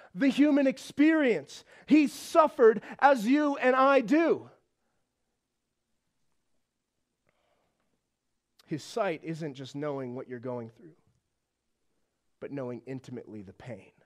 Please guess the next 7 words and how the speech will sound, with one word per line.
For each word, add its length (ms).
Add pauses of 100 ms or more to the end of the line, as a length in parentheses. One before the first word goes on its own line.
(640)
that 120
you 120
experience. 840 (1500)
I 40
mean, 120
Jesus 680 (600)
suffered. 360